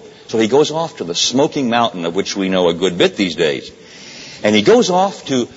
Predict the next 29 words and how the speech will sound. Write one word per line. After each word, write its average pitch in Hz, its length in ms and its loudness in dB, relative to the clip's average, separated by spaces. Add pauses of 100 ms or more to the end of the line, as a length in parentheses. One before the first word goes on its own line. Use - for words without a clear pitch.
(180)
to, 113 180 -4
to 101 340 -6
receive 170 600 0
from 151 200 -4
God 113 400 0
the 90 100 -4
gift 135 420 -2
of 139 100 -2
the 135 80 2
law, 113 360 2 (140)
the 104 100 -2
manufacturer's 135 1160 0 (200)
manual 92 640 0 (540)
for 82 140 -4
how 117 380 0
we 104 200 2
are 95 100 2
supposed - 420 -2
to 82 80 -6
function. - 420 -2 (640)
He's 147 160 2
gone 185 260 4
for 170 160 -2
a 165 60 4
long 160 320 0
time. 80 460 -10 (520)
When 220 160 6
he 240 120 6
returns, 131 800 0